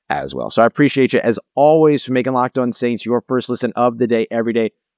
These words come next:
Go and check out Caroline Fenton and Locked On L S U, the L S U Tigers baseball team headed to the College World Series. You can also go and check out, um, Jake Madison over at Locked On Pelicans to figure out what the heck is going on with <laughs> Zion Williamson and the Pelicans.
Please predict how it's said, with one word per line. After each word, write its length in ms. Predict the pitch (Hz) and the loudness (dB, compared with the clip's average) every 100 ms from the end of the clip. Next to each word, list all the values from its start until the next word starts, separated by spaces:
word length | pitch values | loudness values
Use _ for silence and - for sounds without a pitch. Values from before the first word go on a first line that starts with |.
| - | -2
Go 220 | 135 175 | 2 4
and 100 | 202 | 2
check 280 | - 175 170 | 2 0 2
out 320 | 160 156 - | 2 2 0
Caroline 500 | - 165 170 165 160 | 0 2 2 0 -2
Fenton 340 | - 160 156 | -2 -2 -2
and 120 | 156 131 | -2 0
Locked 360 | 123 131 - | 0 0 0
On 280 | 143 135 131 | 0 0 -2
L 240 | 131 131 143 | 2 2 2
S 360 | 127 120 - | 2 -2 -2
U, 420 | 113 113 139 175 226 | -4 0 2 2 2
the 180 | 135 113 | 0 0
L 160 | 120 | 2
S 160 | 127 - | 0 0
U 100 | 110 | -6
Tigers 480 | - 117 135 165 139 | -2 0 0 0 -2
baseball 460 | 104 131 - 151 | 0 0 2 0
team 220 | 151 160 143 | 2 0 0
headed 180 | 120 | -2
to 80 | 120 | -2
the 80 | 117 | -4
College 340 | 117 113 110 | 0 2 2
World 220 | 95 87 - | -2 -4 0
Series. 340 | 165 175 170 _ _ - | 4 4 2 _ _ -6
You 100 | 131 | 0
can 100 | 139 | 2
also 240 | 156 - | 2 0
go 160 | 185 175 | 2 2
and 100 | 160 | 2
check 300 | 160 143 - | 2 0 2
out, 280 | 139 143 - | 2 2 0
um, 340 | 143 139 131 127 | 0 2 0 0
Jake 220 | 139 139 | 0 0
Madison 420 | 139 147 175 151 | 0 -2 -2 -2
over 160 | 131 120 | 0 0
at 80 | 120 | 2
Locked 240 | 120 123 | 0 0
On 80 | 117 | -2
Pelicans 400 | 135 143 131 110 | 2 0 0 -8
to 60 | |
figure 200 | 107 127 | -4 2
out 140 | 120 107 | 2 2
what 380 | 107 117 151 147 _ | -2 4 4 2 _
the 120 | - 127 | 0 0
heck 360 | 127 120 - | 2 0 0
is 120 | 117 | -2
going 300 | 104 123 113 | 0 0 2
on 320 | 113 107 104 98 _ _ - | 2 0 0 -4 _ _ -4
with 160 | 113 113 | -2 0
<laughs> 0 | |
Zion 380 | 120 113 120 107 | 2 0 0 -2
Williamson 560 | 98 110 113 - 113 | 0 0 -2 0 2
and 120 | 107 | 2
the 40 | 95 | 0
Pelicans. 460 | 110 110 110 110 | 0 0 0 -4